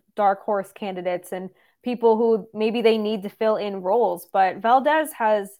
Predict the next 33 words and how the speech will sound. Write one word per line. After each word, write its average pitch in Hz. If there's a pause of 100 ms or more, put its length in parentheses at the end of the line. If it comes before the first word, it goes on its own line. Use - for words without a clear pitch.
(200)
so 254
far 247
impressed 220
in 214
spring. 190
And, 214
and 233
we've 311
talked 262
about 196
you 240
can 294
have 254
the 202
best 220
spring 226
training 202
of 185
your 190
life. 185
If 185
it 214
doesn't 254
translate 226 (380)
to 220
regular 208
season 208
games, 185 (320)
it 226
does 196
not 185
matter. 175 (400)
But 196